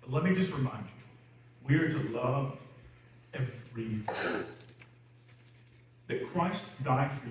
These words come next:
you when you were in the pit. That Christ died for you knowing all the horrible things you were going to do. We have got to stop condemning homosexuals. We've got to stop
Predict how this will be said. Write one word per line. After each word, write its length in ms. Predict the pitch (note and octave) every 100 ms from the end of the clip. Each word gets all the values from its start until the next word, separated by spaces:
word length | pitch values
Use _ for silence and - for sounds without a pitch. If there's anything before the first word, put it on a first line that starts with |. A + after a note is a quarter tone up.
| B2+
you 340 | C#3 C#3 C#3
when 120 | B2 -
you 160 | C#3+
were 140 | C#3 A#2+
in 80 |
the 260 | - - C3+
pit. 260 | A2+ - - - - -
That 520 | - - - - -
Christ 600 | - F3 - - - C3+
died 320 | C#3 D#3 E3+
for 180 | E3+ D#3+
you 200 | F3 D#3+
knowing 500 | C#3 C3 C#3 C3 G#2+ -
all 300 | C3+ D3+ E3+
the 80 | -
horrible 460 | C3 D3 C#3+ C#3 C3
things 440 | B2+ A2 G#2 G#2+
you 100 | A#2
were 100 | A#2+
going 280 | A2+ G#2+ A2
to 300 | G#2+ A#2+ A2
do. 180 | F#2+ E2+ - - - - - - - -
We 120 | A3+
have 240 | C3 C3
got 280 | D3+ D3 - F3
to 20 |
stop 460 | - C#3+ C#3+ - -
condemning 680 | C3+ B2 C3+ C#3 C#3 C#3+ C#3
homosexuals. 880 | C#3 C3 B2 - - - A2+ A2 - - - -
We've 220 | F#3+ F3
got 260 | F#3 F#3 F3+
to 80 |
stop 400 | - D3 D3 -